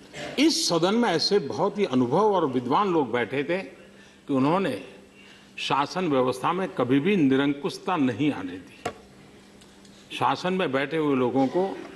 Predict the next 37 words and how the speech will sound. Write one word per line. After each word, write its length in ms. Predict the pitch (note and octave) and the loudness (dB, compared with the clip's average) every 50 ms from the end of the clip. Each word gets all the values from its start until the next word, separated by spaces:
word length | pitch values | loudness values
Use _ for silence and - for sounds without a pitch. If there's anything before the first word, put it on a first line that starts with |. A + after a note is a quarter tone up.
| - - - - - - - - - - - - - - - - - | -16 -16 -16 -16 -18 -20 -20 -20 -20 -20 -20 -20 -20 -20 -20 -18 -10
सही 420 | - - - D#3+ C#3 C#3 F#3 G#3 E3 | -6 -2 0 0 0 2 0 -2 0
दिशा 360 | C3 C3+ C#3 C3 C#3+ D#3+ F3+ | 0 -2 -2 0 0 -2 0
में 180 | F#3 F3 D3 | 0 -2 0
जाने 300 | B2+ C3 B2+ C3+ D3 D#3+ | 0 0 0 0 -2 -2
के 80 | D#3+ F3+ | -2 0
लिए 120 | F3+ F#3 | -2 -2
प्रेरित 440 | F3+ - D3 C#3+ D3+ E3+ G3 G3+ - | -2 0 0 0 0 0 0 -4 -4
करने 360 | - E3+ D#3 C#3 C#3 D#3+ F3+ | -4 -4 -4 -2 -2 -2 -2
के 120 | E3 G#3 G3 | 0 -2 -4
कठोर 480 | G3+ - F3 E3 - - B3+ C#4 C#4 - - | -2 -2 -4 -6 0 0 2 2 2 -2 -2
काम 280 | F3+ F3 F#3 G3 E3+ B2+ - - - - - - - - | -2 0 0 0 0 -4 -8 -12 -20 -20 -20 -18 -10 -8
इसी 220 | D#3 D3 G#3 G3+ | -6 -4 -2 -2
सदन 300 | - - D#3 C#3+ E3 F3 | 0 0 0 0 0 0
में 120 | F3 D3+ | 0 -2
हुए 240 | A#2 F#2 F2+ F#2+ A#2+ | -4 -4 -6 -10 -12
हैं। 300 | G2+ - - - - - - - - - - - - - - - - - | -12 -12 -16 -20 -20 -20 -20 -20 -20 -20 -20 -20 -20 -20 -20 -16 -2 0
ये, 400 | B2+ C3+ C#3 D3+ E3+ F#3 F3+ - | 2 2 4 2 2 -2 -2 -2
यानी 160 | C#3+ D#3 F3 | 0 0 0
कितनी 380 | E3+ - D#3+ C3+ - G3 B3+ C4+ | 0 -2 -6 -2 2 2 2 2
बड़ी 300 | G3 D3 E3 F3+ A3 G3+ | 4 2 0 0 0 -2
सेवा 320 | - - D3+ D#3+ D#3+ F#3 | -4 -4 -2 0 2 2
हुई 340 | G#3 F3 C3 D3 D#3 D#3+ D3 | 0 0 0 0 2 2 2
है, 400 | C3 B2+ D3 E3 E3 - - - - - - - | 2 0 -2 -4 -8 -14 -18 -20 -20 -20 -8 -6
इसका 260 | C#3+ C3 - - D#3+ | -4 -4 -2 0 0
हम 380 | D3 C3 C#3 D#3+ D#3 C3 A2 - - - - C3 | 0 0 0 0 0 0 -2 -4 -14 -18 -14 -14
गर्व 340 | A#2+ G#2 B2+ D#3 F3+ F3+ E3 | -6 -4 -2 -2 0 -2 -2
कर 160 | - C#3 C3 | -2 -4 -6
सकते 380 | - - B2+ A2 - - C3+ B2 | -6 -8 -10 -10 -6 -4 -2 -2
हैं 220 | B2 A#2+ G#2+ - - - - - - - - - | -2 -4 -6 -10 -14 -18 -16 -10 -10 -8 -6 -2
और 180 | A#2+ B2 B2 | -2 -2 0
ये 520 | A#2+ B2 C#3+ D3 D3 C#3 A#2+ A2 - - - - - - - - - - - - - - - | 0 0 0 0 0 -2 -4 -8 -14 -16 -18 -20 -20 -20 -20 -20 -20 -20 -20 -16 -16 -6 -4
हम 160 | C#3 D#3 E3 | -4 -4 -4
सब 280 | C#3 - G3 G#3+ G#3 - | -2 -4 -4 -4 -2 -2
के 80 | A3+ | -2
लिए 220 | G3+ G3 G3+ G3 G3 | 0 2 2 0 0
स्मरणीय 580 | G3 - - D3+ D3+ D3 D3 D#3 F3+ E3+ C#3+ | -2 -6 -4 -2 -2 -2 0 0 0 -2 -2
है। 160 | - F2 F#2+ | -4 -4 -10